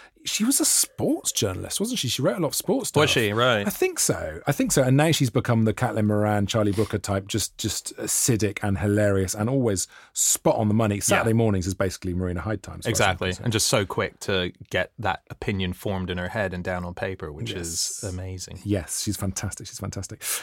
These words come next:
Speaker 1: Um, here we go. Martin Amis, London Fields. I've, I read a Martin Amis when I was younger, but I don't know. I always feel they're a bit much to take on. I don't know why.
Speaker 2: I, the reason I got that book was,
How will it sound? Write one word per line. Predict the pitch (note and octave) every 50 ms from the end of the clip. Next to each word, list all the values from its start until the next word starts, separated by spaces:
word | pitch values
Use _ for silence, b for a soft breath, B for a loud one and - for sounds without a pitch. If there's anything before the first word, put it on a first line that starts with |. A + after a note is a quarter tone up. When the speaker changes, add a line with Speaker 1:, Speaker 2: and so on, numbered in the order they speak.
| B B B -
Speaker 1:
Um, | B2+ C3 C3 C3 B2+ C3 C3 C3 C3 C3 C3+ C3+ C3+ C3+ -
here | B2 C3+
we | B2+ A#2
go. | A#2+ A2 A2
Martin | A2+ A#2 B2 A#2+ A2+ - A#2 A#2
Amis, | A2+ A2+ A2+ A2+ G#2 - G#2+
London | G#2+ G#2 A2+ A#2 B2 B2 A#2 A#2+ A#2 A2
Fields. | - - - - - A#2+ A#2 A2 G#2 G2 F#2 F2+ - -
I've, | - E3 F#3 F#3 - B B B B B B
I | A3+
read | A#3+ C#4+ D4 D4
a | C4+
Martin | A#3 G3+ F3 - - C#3+ C3
Amis | A#2+ A2+ G#2+ - -
when | G#2+ G2+
I | G2 F#2+
was | F#2 F2+ E2+ F2 F2
younger, | G2 F#2+ F#2+ F#2+ F2+ F2
but | E2 - G2 - - - b b b b b b b -
I | F3+
don't | - A3+ A#3
know. | A3+ F3
I | F3 F3+
always | F#3+ G#3 A3+ G#3 -
feel | - F#3+ F3 D#3
they're | C#3+ C#3
a | C#3
bit | B2+ C#3+ B2+
much | B2+ C3 - -
to | - -
take | - - C3+ B2+ -
on. | B2+ C3 B2 G2+
I | F#2+
don't | G#2 C#3+ D3+
know | C3+ A#2+ G#2+
why. | G2+ A2 A2 G#2 F#2 F2 D#2+ D#2 D#2+ D#2 D#2+ -
Speaker 2:
I, | C3+ D#3+ F3+ G3 G#3+ -
the | - D#3 C#3+ D3 D#3
reason | C#3+ C#3 D3+ F3 F#3+ F3+ G#3+ F#3
I | E3+ D3+
got | C#3+ D3 C3 -
that | B2+ B2+ C3 - -
book | F#2+ G2 - - -
was, | G#2 G#2 G2+ G2 - - -